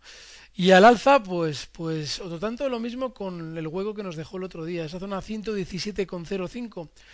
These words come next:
como resistencia muy importante. El Nikkei. Bueno, pues de todos los índices este es uno de los más bajistas, mm, con diferencia. Tiene pinta de seguramente tener un poquito más de rebote hasta la zona trece mil,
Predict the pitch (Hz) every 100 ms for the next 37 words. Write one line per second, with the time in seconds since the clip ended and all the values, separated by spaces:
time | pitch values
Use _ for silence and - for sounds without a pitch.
0 | - - _ 185 175 175 165 151 214 208
1 | 220 180 185 254 214 170 156 156 127 143
2 | 139 _ - _ _ _ _ 202 240 247
3 | 226 302 277 180 131 98 - _ - -
4 | - - - _ _ _ _ - 226 269
5 | 226 214 226 302 302 262 262 247 247 226
6 | 240 240 247 233 185 202 180 185 - 175
7 | - 214 175 143 - 160 147 139 139 135
8 | 131 170 160 156 156 180 165 - 143 120
9 | - - - - - - _ _ - 294
10 | 254 262 247 233 202 226 226 220 214 202
11 | 196 208 185 190 190 190 185 175 175 175
12 | 160 156 185 175 160 135 165 165